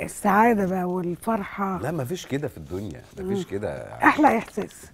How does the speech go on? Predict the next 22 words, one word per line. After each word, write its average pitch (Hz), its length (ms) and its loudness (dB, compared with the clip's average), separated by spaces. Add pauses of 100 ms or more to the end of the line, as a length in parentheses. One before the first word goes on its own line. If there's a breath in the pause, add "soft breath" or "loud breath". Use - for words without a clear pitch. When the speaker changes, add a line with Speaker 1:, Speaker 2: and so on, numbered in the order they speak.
Speaker 2:
إزاي 123 420 6
يعني؟ 98 280 0
أنا 95 180 -6
فجأة 101 420 -4
وأنا 85 200 -6
في - 100 -20
أولى 110 260 -2
معهد 110 420 -8 (280)
إسماعيل 104 320 -6
حافظ 95 300 -4
بيطلبني، 73 600 -12
يا 95 140 -6
إيه 101 240 -2
الجمال 90 520 -6
ده؟ 78 80 -8
إيه - 180 -6
الهنا 107 360 0
اللي 92 140 -4
أنا 90 140 -8
فيه 85 140 -10
ده؟ 82 140 -10 (180)
Speaker 1:
مم. 196 240 -6